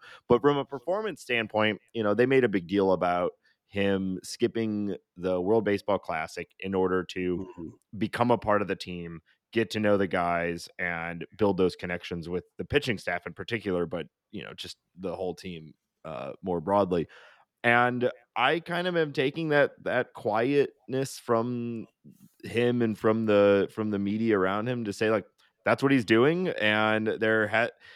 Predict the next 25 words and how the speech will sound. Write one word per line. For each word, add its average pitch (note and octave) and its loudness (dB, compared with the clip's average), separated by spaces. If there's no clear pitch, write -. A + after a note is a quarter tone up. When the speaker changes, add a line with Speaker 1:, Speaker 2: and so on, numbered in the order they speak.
Speaker 1:
there A2+ 4
haven't B2 2
been C3 4
any B2 0
problems. B2 2
It - -4
seems C3 -4
to B2+ -4
be C3+ 0
going B2+ 2
well. B2 6
He C3+ -2
hasn't C3+ 2
necessarily A#2 0
had, G#2 2
like, G#2 0
a, G2+ -2
a G2 -2
crazy A2+ -4
spring A2 -2
from G2 0
a F2+ 2
performance G#2 -6
standpoint, C3+ -2
but, F#2+ 4